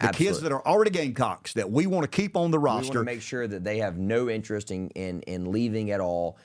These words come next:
Speaker 2: and we wanna make sure that their N I L capabilities are as, as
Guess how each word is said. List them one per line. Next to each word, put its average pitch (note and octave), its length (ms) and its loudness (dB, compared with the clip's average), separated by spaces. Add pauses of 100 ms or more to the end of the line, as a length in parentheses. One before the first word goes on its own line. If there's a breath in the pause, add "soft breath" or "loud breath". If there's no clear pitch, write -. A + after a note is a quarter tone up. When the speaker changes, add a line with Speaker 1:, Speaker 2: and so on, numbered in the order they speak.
(140 soft breath)
Speaker 2:
and F#2 80 -2
we G#2+ 80 2
wanna G#2+ 160 0
make F#2+ 180 -2
sure F#2+ 160 -2
that F2 100 -4
their F#2+ 220 2
N F#2+ 140 -4
I F#2+ 140 -2
L F2+ 180 0
capabilities F2 680 -2
are E2 140 -2
as, D#2 240 -8
as E2 260 -6